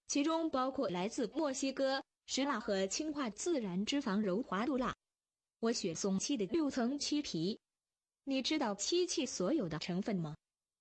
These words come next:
谁会想到种植蓖麻籽和精炼蓖麻油的是它的一部分？它们为什么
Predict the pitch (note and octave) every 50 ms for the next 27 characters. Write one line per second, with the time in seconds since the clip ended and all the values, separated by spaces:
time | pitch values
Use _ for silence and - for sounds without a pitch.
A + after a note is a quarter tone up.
0 | _ _ _ _ - - A3 A3 A#3 B3 A3 G#3+ - F#3+ E3 E3+ F3 G3 F#3+ F#3
1 | F#3 F#3+ - A3+ F#3+ F#3 - F#3+ F#3 G3 G3+ - F4 D#4+ C4+ G#3+ G3 F#3 F3 G#3+
2 | C4 - F3+ E3+ - - _ _ _ _ - G#3+ G3+ G3 G3+ A3+ - D#4 D4+ D4+
3 | C#4+ B3+ A#3+ - C#4 A#3+ G3 F#3 F#3 G3 B3+ D4 G3+ G#3 B3 A3+ B3+ - - F4
4 | D#4+ C4 - - D4+ C4+ A3 G3 F#3 F#3+ A3+ - - F4+ B3+ - - F3 - -
5 | - _ _ _ _ _ _ _ _ _ _ _ _ - - C#4 C4 C4 B3 A3
6 | G3+ G3 G3 - _ _ _ _ _ _ _ _ _ _ _ _ - G#4 G4+ F#4
7 | - - G3 F3+ F#3 G#3 C4